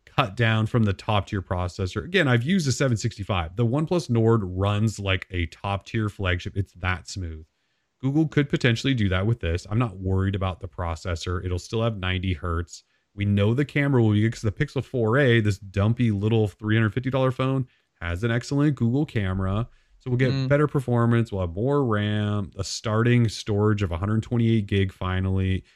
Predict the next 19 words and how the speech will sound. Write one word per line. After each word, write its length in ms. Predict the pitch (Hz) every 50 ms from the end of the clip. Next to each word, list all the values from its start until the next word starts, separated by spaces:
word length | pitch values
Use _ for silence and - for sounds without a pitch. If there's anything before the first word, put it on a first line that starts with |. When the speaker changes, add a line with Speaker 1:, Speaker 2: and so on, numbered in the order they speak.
| _ _ _ -
Speaker 1:
There's 140 | 151 160 156
a 60 | 170
lot 400 | 151 131 120 131 165 180 165 -
going 200 | - 117 113 117
on 100 | 131 135
here. 100 | 113 98 90
And 260 | 123 123 120 104 -
for 140 | - 139 135
those 240 | 139 139 131 127 -
who 120 | 147 135
love 220 | 110 98 110 120 110
wireless 380 | 107 110 117 117 113 110 -
charging, 420 | - - 127 135 120 98 98 101 110
it 80 | 107
apparently 380 | 101 - - 90 107 113 107 95
has 320 | 87 92 95 107 110 101 -
that 300 | - 123 127 101 90 -
too. 260 | - 196 143 92 85
So 480 | - - - 147 131 127 117 107 -